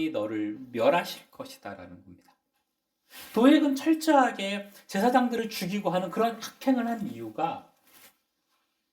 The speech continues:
그는 사울에게 충성을 하기 위함이 아니었다라는 거죠. 자기가 재물로 쌓고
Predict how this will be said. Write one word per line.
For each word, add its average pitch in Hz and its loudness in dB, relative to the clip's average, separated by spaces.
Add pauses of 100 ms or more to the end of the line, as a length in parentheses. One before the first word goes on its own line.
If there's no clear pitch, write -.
(160)
그는 175 -4 (920)
사울에게 254 2
충성을 311 2
하기 180 -6
위함이 123 -8
아니었다라는 120 -4
거죠. 92 -20 (760)
자기가 226 0
재물로 240 0
쌓고 208 -4